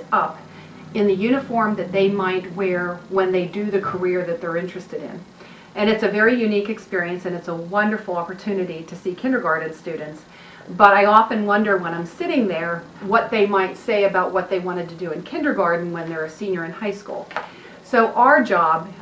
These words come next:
um, in the school district from kindergarten through graduation is how do we employ all of our resources to help students to decide and to recognize what their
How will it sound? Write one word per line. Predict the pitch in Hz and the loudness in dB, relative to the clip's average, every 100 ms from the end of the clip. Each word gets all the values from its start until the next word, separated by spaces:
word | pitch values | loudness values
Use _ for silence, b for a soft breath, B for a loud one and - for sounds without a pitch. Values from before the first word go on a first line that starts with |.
| - | -10
um, | 180 175 185 | -8 -6 -4
in | 196 | -2
the | 190 | -2
school | - 277 277 | -4 -4 -2
district | 185 - 170 - | -4 -4 -8 -4
from | 190 190 | -2 -2
kindergarten | 202 240 240 233 233 233 233 | -2 -2 0 2 2 2 -4
through | - 208 226 | -6 -2 -2
graduation | 220 226 233 247 226 170 - 156 170 B B B | 0 0 0 -2 -2 -4 -8 -12 -12 B B B
is | 202 190 | -6 -2
how | 233 240 | 4 4
do | 285 | 4
we | 240 226 226 | 0 -2 0
employ | 220 208 170 160 156 170 B B - | -2 -2 -6 -6 -6 -10 B B 2
all | 208 254 | 6 6
of | 233 | 6
our | 202 190 | 2 2
resources | 190 180 170 147 - 156 151 | 0 -4 -6 -10 -10 -12 -12
to | 196 | -10
help | 190 170 - | -6 -6 -6
students | - 214 202 - | -8 -6 -4 -8
to | - 202 | -10 -8
decide | 202 - 170 160 160 - B B B | -8 -4 -4 -4 -6 -10 B B B
and | 247 254 262 | 0 2 2
to | 269 247 | 2 0
recognize | 220 262 254 202 180 170 180 180 | 2 0 0 -2 -2 0 -4 -6
what | 170 202 202 190 | -4 -2 -2 -2
their | 196 202 202 | 0 2 0